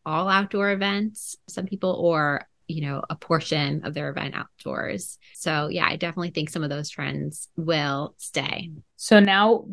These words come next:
Speaker 2: when we talk about outdoor, how, how do you navigate planning an event where, whether, like you say, it's supposed to be full outdoor or partially outdoor, and then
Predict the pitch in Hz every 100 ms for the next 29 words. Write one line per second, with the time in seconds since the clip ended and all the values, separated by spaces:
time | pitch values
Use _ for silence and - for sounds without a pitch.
0 | 185 196 202 196 196 190 - 185 208 254
1 | 277 247 - _ - 175 175 185 _ 160
2 | 165 73 71 107 - - _ - - 180
3 | 214 285 330 262 - 202 208 254 311 392
4 | 359 240 196 170 175 185 185 185 175 170
5 | 175 _ _ _ - 202 202 208 214 220
6 | 208 202 170 170 180 170 165 - - -
7 | - _ 185 190 185 180 180 185 190 190
8 | 180 170 175 208 - 180 170 - - 185
9 | - 180 - 202 202 196 202 196 190 185
10 | 190 185 185 - - _ 185 180 160 -
11 | 196 196 - 202 196 - 185 185 190 175
12 | 175 175 - - _ 190 185 185 175 170
13 | 175 175